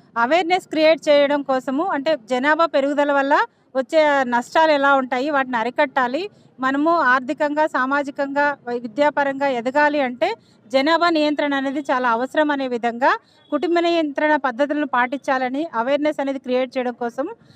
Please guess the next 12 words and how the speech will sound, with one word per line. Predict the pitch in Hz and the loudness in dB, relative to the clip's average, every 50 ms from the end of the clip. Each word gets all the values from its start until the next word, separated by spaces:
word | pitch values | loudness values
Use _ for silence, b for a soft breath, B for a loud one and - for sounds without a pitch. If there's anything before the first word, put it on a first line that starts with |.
| b b - | b b -2
ప్రతి | 254 254 247 349 339 | -2 -2 0 -2 -2
సంవత్సరం | - 330 311 311 302 - 339 330 311 | 0 0 0 0 0 0 0 -2 0
మనము | 285 277 285 294 339 | 0 0 0 -2 -2
జూలై | 277 247 269 277 294 311 | -2 -2 -2 0 0 0
పదకొండవ | 285 277 247 262 - 285 277 285 277 | 0 -2 -6 -4 -4 -4 -2 -2 -2
తారీఖున | - 269 254 247 254 247 262 269 330 440 494 - b b b b b - | -2 -2 -4 -4 -4 -6 -4 -4 -4 -4 -4 -8 b b b b b -4
జన-, | 226 247 262 269 262 254 240 226 _ - | -4 -2 -2 -2 -2 -4 -4 -8 _ -6
ప్రపంచ | 269 262 247 302 302 311 339 302 | -4 -2 0 0 0 0 0 -2
జనాభా | 269 277 277 294 294 294 294 | -2 0 2 2 2 2 2
దినోత్సవాన్ని | 262 277 269 269 262 - - 277 269 277 302 | 2 2 0 -2 -2 -4 -4 -4 -4 -2 -2
జరుపుకుంటూ | 269 254 240 226 - _ - 262 233 262 262 | -2 -2 -2 -2 -4 _ -8 -6 -4 -4 -4
ఉన్నాము. | 247 240 233 233 240 247 277 339 427 | -4 -2 -4 -4 -2 -2 -2 -4 -4